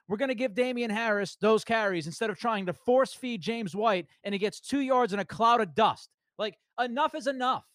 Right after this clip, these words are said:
Like, give me a break. It, it is,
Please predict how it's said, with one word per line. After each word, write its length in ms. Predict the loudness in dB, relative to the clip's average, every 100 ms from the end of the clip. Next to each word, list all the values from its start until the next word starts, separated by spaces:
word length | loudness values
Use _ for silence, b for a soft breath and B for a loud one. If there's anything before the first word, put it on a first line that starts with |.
| -8
Like, 220 | -8 -8 _ _ -8
give 200 | -6 -4
me 180 | -6 -2
a 120 | -2
break. 600 | -2 2 4 4 2 _ _
It, 140 | -8 2
it 120 | 4
is, 260 | 6 4 0